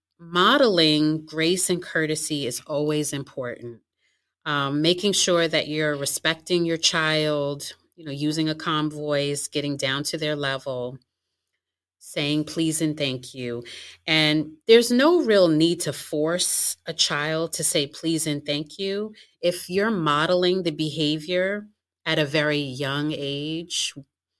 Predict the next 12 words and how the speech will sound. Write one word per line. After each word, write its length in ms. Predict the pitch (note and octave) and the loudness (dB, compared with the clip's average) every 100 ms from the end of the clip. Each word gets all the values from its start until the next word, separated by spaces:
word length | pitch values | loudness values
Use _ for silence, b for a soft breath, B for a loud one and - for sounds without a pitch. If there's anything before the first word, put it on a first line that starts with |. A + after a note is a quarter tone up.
| _ _ _ _ | _ _ _ _
then 100 | E3 | -2
the 100 | D#3+ | 0
child 420 | D#3+ - F3+ F3+ E3 | 2 2 2 0 0
will 160 | D3 | 0
absorb 640 | C3+ B2+ - C#3+ C#3+ D#3 D#3+ | 0 -2 -4 -2 -2 -2 -4
that 200 | E3 - | -6 -4
behavior 800 | F3+ F3+ F3 F3+ F#3+ F#3+ G3+ G3+ | -4 -2 -2 -4 -4 -4 -6 -6
and 180 | D3+ D3+ | -2 2
they'll 180 | D3+ D3 | 2 0
eventually 920 | D#3+ D#3 D3+ - D#3 C3+ C3+ B2 B2 _ - | -2 -2 -2 -2 -4 -6 -6 -8 -12 _ -10
imitate 400 | C#3+ C#3 - | -8 -6 -8
it. 40 | A#2 | -14